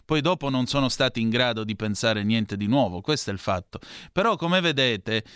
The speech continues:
la Rerum Novarum è molto chiara e questo lo voglio ricordare a chi scrive che oggi sì è bello tutelare i diritti dei lavoratori tranne che a Trieste. E vorrei concludere col paragrafo numero, eh, trentuno della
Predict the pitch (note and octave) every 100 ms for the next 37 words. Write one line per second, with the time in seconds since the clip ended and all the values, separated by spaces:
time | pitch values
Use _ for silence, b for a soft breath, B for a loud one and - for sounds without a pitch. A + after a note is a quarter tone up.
0 | b C3+ E3 G#3+ F#3 D#3 D3 C3+ C3 A#2
1 | G#2+ A#2 B2 F3 A3+ C#3+ - A#2 C3+ A#2+
2 | G2+ G#2+ B2 A3+ - C#3+ C3 C#3+ C3+ B2+
3 | B2+ A#2 D#3+ C#3 A2+ - A#2+ - C3 B2
4 | A2+ A2+ B2 C3 A#2+ A2+ A2 B B -
5 | D#3 E3 C#3+ A#2+ E3 E3 C#3 C3 A#2+ C3+
6 | C#3+ C3+ A#2+ C3 C3+ C3 B2 B2 A#2+ B2
7 | A#2+ D3+ C3 - D3 C#3 B2+ B2 A#2 -
8 | A#2 G#2+ G2 - - - B B E3+ E3+
9 | G#3 A3+ A#3 G3 F#3 D#3 G3 F3 B2 A#2+
10 | A#2 D3+ D3+ D#3 E3 E3+ D3 C3+ C3+ D3
11 | D3+ C3+ A#2+ G#2+ B B B C#3 C3+ C3
12 | B2 - D3+ E3 C#3+ G3+ G3+ D3 B2 A2+
13 | C3+ B2+ B2 A#2